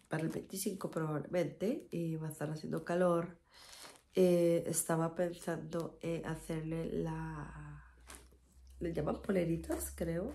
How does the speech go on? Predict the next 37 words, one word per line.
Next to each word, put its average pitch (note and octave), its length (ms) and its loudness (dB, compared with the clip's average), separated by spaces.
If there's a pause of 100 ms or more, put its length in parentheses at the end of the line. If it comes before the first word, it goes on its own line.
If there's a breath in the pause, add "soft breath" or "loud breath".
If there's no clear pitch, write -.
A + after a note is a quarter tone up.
no F#3+ 80 -2
sé, - 240 -6
como - 180 -10
una F3 140 0
blusita E3+ 600 -4
con - 160 -8
botoncitos - 720 -10
adelante, F3 640 0 (380 loud breath)
igual, E3 420 6 (440)
el E3 160 0
mismo - 200 -2
material, G3+ 640 4 (280)
y E3+ 220 2
este E3 460 0
yo D#3+ 140 -2
creo D#3 260 -4
que - 180 -16
no, D3 440 -4 (1040)
no G3+ 100 8
lo B3 100 12
llevaría, D#3+ 440 6 (120)
porque - 240 -10 (140)
ya D#3+ 100 -4
sería D3+ 300 -2
mucho, - 440 -6 (100)
muy - 200 -2
cargado, D#3+ 580 -2 (680 loud breath)
que F3 320 2
aparte E3 360 0
de E3+ 60 0
la E3 60 2
blusa, G3+ 420 2
la - 140 -2
capa D3 280 -6
también. - 260 -14 (220)
No A#3+ 180 6
sé, D#3 240 -2